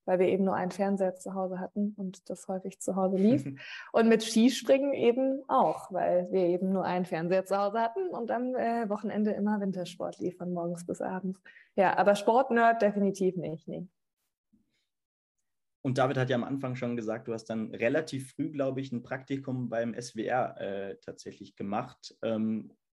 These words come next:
Speaker 2: stand denn da ab da schon fest, äh, für dich, dass es dann auch wirklich in den Sportjournalismus oder zumindest auch in den Journalismus gehen soll?
Speaker 1: Ja, seitdem schon. Wir hatten damals, es gibt's aber eben, ich glaub, in Hessen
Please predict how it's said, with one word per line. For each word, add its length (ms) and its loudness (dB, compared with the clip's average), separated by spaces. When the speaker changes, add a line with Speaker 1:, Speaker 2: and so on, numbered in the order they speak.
Speaker 2:
stand 440 -2
denn 120 2
da 100 0
ab 140 -6
da 200 -2
schon 200 -8
fest, 400 -4
äh, 220 0
für 120 -8
dich, 160 -4
dass 200 -6
es 300 -14
dann 120 2
auch 180 -4
wirklich 280 -2
in 60 -4
den 220 -2
Sportjournalismus 800 0
oder 220 -2
zumindest 320 2
auch 80 -2
in 80 0
den 100 2
Journalismus 540 -2
gehen 180 -2
soll? 260 -6
Speaker 1:
Ja, 280 4
seitdem 320 2
schon. 400 -2
Wir 160 4
hatten 220 2
damals, 420 2
es 120 -8
gibt's 240 -2
aber 240 0
eben, 520 0
ich 160 -10
glaub, 200 -2
in 100 -4
Hessen 680 -4